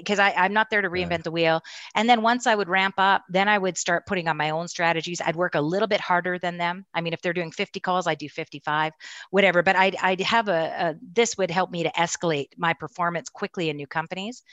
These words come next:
Speaker 1: But then I also, I read a book a month for thirty-six months. And then
Speaker 2: Wow.
Speaker 1: you can, yeah. So this, this was advice that I received where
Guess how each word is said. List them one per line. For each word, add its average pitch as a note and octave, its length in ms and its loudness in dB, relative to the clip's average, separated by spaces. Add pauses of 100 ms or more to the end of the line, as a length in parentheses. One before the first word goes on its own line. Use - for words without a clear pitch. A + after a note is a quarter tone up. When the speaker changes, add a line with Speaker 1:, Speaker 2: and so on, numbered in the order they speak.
(440)
Speaker 1:
But A#3+ 100 0
then D4 160 4
I C#4 80 6
also, C4+ 380 2
I G#3+ 120 4
read C#4+ 220 4
a - 20 0
book A#3+ 220 -2
a C4+ 40 0
month A3+ 200 2 (120)
for A#3+ 80 -2
thirty-six A3+ 540 -2
months. - 480 -4
And G3 160 -2
then G3+ 180 0
Speaker 2:
Wow. C3 220 -2
Speaker 1:
you G3+ 100 -2
can, F#3 440 -2 (340)
yeah. A#3+ 320 4
So C4+ 160 2
this, C4 300 -2
this B3 180 2
was A3+ 140 -2
advice F#3+ 320 0
that F#3+ 80 -2
I F3 60 2
received D#3+ 480 -4
where E3 260 0